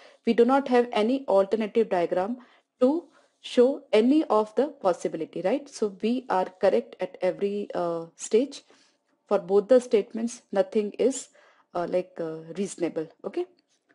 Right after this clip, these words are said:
Friends, syllogism problems will be very easy for you if you are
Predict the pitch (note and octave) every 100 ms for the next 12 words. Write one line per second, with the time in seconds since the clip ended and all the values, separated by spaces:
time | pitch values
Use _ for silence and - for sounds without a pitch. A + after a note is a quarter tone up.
0 | _ _ _ _ _ _ _ _ - _
1 | _ _ _ _ _ _ _ _ _ _
2 | _ _ _ _ _ _ _ _ _ _
3 | _ _ _ _ _ - B3+ B3 A#3+ A3
4 | A3+ A#3+ B3 A#3+ A3 G3+ G3+ G#3+ A3 G3
5 | G#3+ - G3 B3 B3+ A3+ G3 A3+ - G3+
6 | F3+ G#3 G#3+ G3+ - G#3 G3+